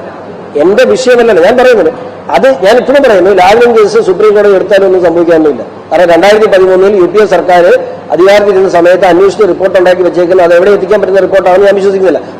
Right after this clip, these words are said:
പക്ഷേ അബുദാബി കൊമേഴ്ഷ്യൽ ബാങ്കിലേക്ക് വന്നേക്കുന്ന ലാവ്ലിൻ കേസിന്റെ പണമിടപാട് സംബന്ധിച്ച്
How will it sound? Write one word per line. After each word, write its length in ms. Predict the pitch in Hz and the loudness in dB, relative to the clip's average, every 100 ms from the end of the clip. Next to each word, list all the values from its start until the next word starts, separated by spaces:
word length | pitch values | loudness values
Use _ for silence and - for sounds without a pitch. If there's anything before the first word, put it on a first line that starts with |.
| - | -4
പക്ഷേ 580 | 190 - 254 226 - - - - - - - - 143 | -4 0 0 0 -2 -8 -14 -18 -20 -20 -20 -12 -4
അബുദാബി 380 | 190 233 262 | 0 2 2
കൊമേഴ്ഷ്യൽ 480 | 285 262 254 254 262 | 2 2 2 2 0
ബാങ്കിലേക്ക് 500 | 240 226 226 220 208 | 2 2 2 0 2
വന്നേക്കുന്ന 440 | 202 202 202 214 214 | 0 2 0 0 0
ലാവ്ലിൻ 440 | 185 202 226 233 | 2 2 2 0
കേസിന്റെ 840 | 202 196 - 196 202 285 - - - - - - - 185 | 2 0 0 0 2 0 -2 -8 -14 -18 -20 -20 -6 0
പണമിടപാട് 680 | 202 240 233 208 196 196 196 | 2 2 2 2 2 2 0
സംബന്ധിച്ച് 560 | - 180 180 180 - | -2 -2 -2 -4 0